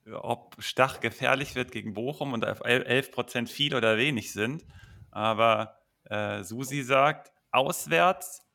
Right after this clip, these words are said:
gegen, äh, Bochum ist kein Zuckerschlecken und Stach schießt vielleicht manchmal,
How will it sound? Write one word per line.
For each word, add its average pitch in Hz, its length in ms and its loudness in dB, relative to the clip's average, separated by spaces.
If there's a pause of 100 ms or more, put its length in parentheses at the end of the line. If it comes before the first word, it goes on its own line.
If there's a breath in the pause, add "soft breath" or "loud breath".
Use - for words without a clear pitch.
gegen, 165 760 -2 (460)
äh, 120 100 -6
Bochum 135 600 -2
ist - 120 -12
kein 123 180 -4
Zuckerschlecken 120 840 -2
und 117 280 -4 (240 soft breath)
Stach - 640 2 (280)
schießt - 560 -8
vielleicht 113 500 2
manchmal, 110 760 0